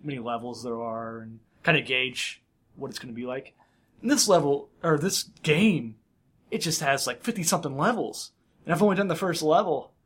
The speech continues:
in an hour, and I'm just like, "Oh, this, this is a serious time commitment here." So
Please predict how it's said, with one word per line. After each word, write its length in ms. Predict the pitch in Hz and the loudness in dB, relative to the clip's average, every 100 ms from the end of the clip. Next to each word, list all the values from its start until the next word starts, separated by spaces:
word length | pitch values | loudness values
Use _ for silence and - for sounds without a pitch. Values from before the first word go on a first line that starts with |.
| _ _ _ | _ _ _
in 60 | |
an 100 | 143 | -4
hour, 320 | 139 165 196 139 | 0 4 4 2
and 80 | |
I'm 80 | 131 | -2
just 160 | 123 - | -8 -6
like, 200 | 123 113 _ | -6 -8 _
"Oh, 280 | 135 143 120 | -6 -6 -6
this, 400 | 127 - - - _ _ _ | -10 -10 -12 -14 _ _ _
this 200 | 143 - | -10 -10
is 200 | 127 113 | -12 -14
a 100 | 117 - _ | -14 -18 _
serious 360 | - - 127 110 | -12 -8 -6 -8
time 220 | - 113 143 | -10 -10 -10
commitment 440 | 104 101 95 110 | -14 -16 -18 -20
here." 260 | 107 107 - _ _ _ _ _ _ _ | -20 -20 -20 _ _ _ _ _ _ _
So 600 | - - 151 131 123 120 | -10 -4 -2 -2 -4 -8